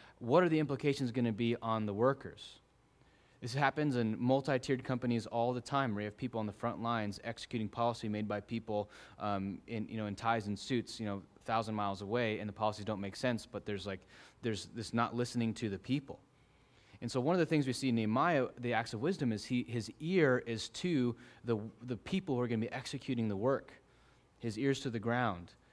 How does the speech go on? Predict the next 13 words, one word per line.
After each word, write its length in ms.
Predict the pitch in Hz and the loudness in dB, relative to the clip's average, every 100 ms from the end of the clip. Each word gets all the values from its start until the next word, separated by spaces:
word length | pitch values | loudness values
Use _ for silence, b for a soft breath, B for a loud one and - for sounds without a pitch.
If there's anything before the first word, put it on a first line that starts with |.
| - | -6
He's 140 | 117 | -6
considering. 680 | - 110 - 139 127 95 85 - _ _ _ _ _ _ - | -4 -6 -2 0 0 -2 -6 -18 _ _ _ _ _ _ -20
So 160 | - 117 | -6 0
Nehemiah 540 | 123 147 139 143 123 | 2 4 4 4 4
has 260 | 117 110 - | 2 0 -4
more 400 | - 113 127 160 | -2 2 4 6
to 100 | 156 117 | 4 2
deal 280 | - 110 95 | -2 -2 -2
with 200 | 101 127 - _ b b b b - | -6 -8 -20 _ b b b b 0
than 140 | 117 | 4
the 120 | 120 | 6
other 140 | 131 147 | 6 4
people. 340 | - 90 85 | -2 -10 -14